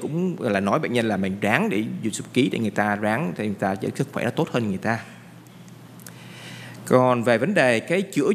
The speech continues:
trị á, thì có lẽ cái, cái, cái chữa trị thông thường á, là cái về vấn đề cái, cái áp lực, à,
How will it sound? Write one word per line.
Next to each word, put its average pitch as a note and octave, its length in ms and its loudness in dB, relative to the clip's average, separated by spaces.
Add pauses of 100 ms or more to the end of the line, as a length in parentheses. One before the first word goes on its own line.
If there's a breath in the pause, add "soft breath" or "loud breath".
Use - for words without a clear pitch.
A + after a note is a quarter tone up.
trị B2 240 4
á, E2+ 60 -2 (120)
thì - 100 -2
có E3+ 120 -2
lẽ F2 140 2
cái, F#3 160 -2
cái, F#3+ 300 2
cái F#3 160 0
chữa D#3+ 120 2
trị E3+ 140 0
thông A#2+ 200 -2
thường A2+ 300 4
á, A#2 60 -4
là G#2+ 160 -2
cái B2+ 220 0
về B2 120 0
vấn G#2+ 200 0
đề A2 180 2
cái, A#2+ 300 0
cái E3 220 -2
áp - 300 -2
lực, A#2 380 0
à, G2+ 100 -2